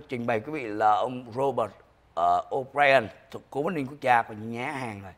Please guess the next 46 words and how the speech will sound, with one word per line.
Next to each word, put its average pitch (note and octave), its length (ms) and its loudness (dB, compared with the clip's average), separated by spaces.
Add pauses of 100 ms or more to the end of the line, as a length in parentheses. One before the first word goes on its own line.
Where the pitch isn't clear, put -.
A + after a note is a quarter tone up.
(180)
Trước E3 180 -10
đó D3 100 -2
là C#3+ 100 4
ông A2+ 180 -4
Trump A2 160 -4
nhá A#2+ 220 -10
hàng, F#2+ 240 -6
bây G2+ 80 -10
giờ F#2 60 -6
một E2 120 -18
số D#3 360 -4 (800)
dân B2 220 -2
cử G2 400 0
của E2 300 0
bên G#2 400 -2
Cộng F2+ 200 -6
hòa F2+ 280 -2
nó E2+ 140 -10
bắt A#2+ 240 -2
đầu F#2+ 200 4
là E2+ 100 -4 (180)
feel C#3+ 220 0
the G2+ 100 -2
heat, A#2+ 220 -4 (200)
thấy - 160 -10
là A#2+ 180 -2
chắc - 300 -6
cái C3+ 100 -6
vụ G#2+ 260 -6
mà D#2+ 280 -8 (720)
không B2+ 300 -2
tránh C3 220 -8
khỏi D#2+ 340 -6 (300)
cái B2+ 160 -10
chuyện A2 220 -6
ông F#2+ 220 -8
Biden F2+ 340 0
sẽ F#2 180 -8
là A#2+ 140 0
tổng D2 120 -12
thống. G#2+ 260 -8
Bởi F2 140 2
vì, F#2 140 -6
thưa - 160 -6
quý B2+ 80 -8
vị, B2+ 180 0